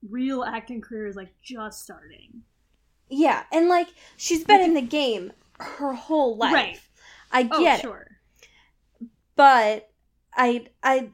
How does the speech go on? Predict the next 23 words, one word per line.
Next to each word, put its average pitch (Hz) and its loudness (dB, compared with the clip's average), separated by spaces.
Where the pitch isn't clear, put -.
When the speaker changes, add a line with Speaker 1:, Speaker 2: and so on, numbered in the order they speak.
Speaker 2:
all 302 6
of 339 -2
the 339 -4
critiques 311 -6
are 233 -4
incredibly 208 -6
valid. 95 -8
Speaker 1:
Yeah. 240 -12
Speaker 2:
However, 240 2
in 277 0
the 277 -2
Speaker 1:
Yeah. 285 -4
Speaker 2:
corner 330 2
of 240 0
our 240 4
world, 165 -6
in 269 -2
the 262 -4
scope 311 -2
of 262 -2
Speaker 1:
Yeah. 240 -2
Speaker 2:
our 233 4
podcast, 277 -4